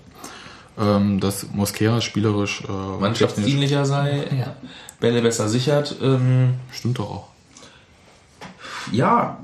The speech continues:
Speaker 2: es gibt Gründe dafür, warum er so macht. Wenn er mit dem Trainer ein bestimmtes System spielen will und er sagt, dann passt der Stürmertyp besser rein als, äh, der andere, dann ist es auch alles nachvollziehbar. Dann kann er es aber auch dem, genau damit erklären.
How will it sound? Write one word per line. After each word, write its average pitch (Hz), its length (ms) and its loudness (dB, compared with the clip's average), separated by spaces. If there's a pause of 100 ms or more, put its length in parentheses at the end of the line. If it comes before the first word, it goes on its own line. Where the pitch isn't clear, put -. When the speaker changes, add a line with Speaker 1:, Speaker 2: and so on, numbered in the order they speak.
Speaker 2:
es - 160 -4
gibt - 220 -2
Gründe 226 320 4
dafür, 151 320 2
warum 131 140 4
er 127 40 4
so 131 100 2
macht. 131 160 2
Wenn 147 100 2
er 147 100 2
mit 147 140 -2
dem 143 120 -2
Trainer 160 200 2
ein 156 60 0
bestimmtes 147 280 -4
System 147 320 2
spielen 160 480 2
will 170 200 4
und 147 200 0
er 147 80 2
sagt, 143 160 -2
dann 139 80 0
passt 143 240 -4
der 143 120 4
Stürmertyp 139 480 0
besser 139 300 2
rein 131 300 4
als, 123 220 -2 (1040)
äh, 131 180 4
der 123 180 4
andere, 147 280 4
dann 147 180 0
ist 131 140 -4
es - 140 -2
auch 131 160 2
alles 127 200 2
nachvollziehbar. 135 580 2
Dann 127 120 2
kann 143 120 0
er 143 60 4
es 143 60 0
aber 143 120 0
auch 139 140 2
dem, 139 160 0
genau 131 240 4
damit 127 360 4
erklären. 127 460 2